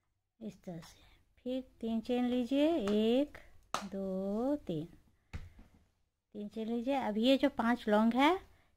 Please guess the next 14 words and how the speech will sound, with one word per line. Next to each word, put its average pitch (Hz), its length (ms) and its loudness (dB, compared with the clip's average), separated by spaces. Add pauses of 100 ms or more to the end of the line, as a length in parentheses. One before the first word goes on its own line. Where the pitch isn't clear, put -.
(120)
ये 220 80 -10
पांच 226 340 -6
लौंग 262 160 0
के 294 160 2 (260)
एक, 277 400 4
दो 190 240 0
के 220 180 -2
बीच 240 300 2
में 320 140 4
यहाँ 247 360 2
पे 277 120 2
हम 370 200 2 (500)
सिल 302 80 -14
लेंगे - 380 -12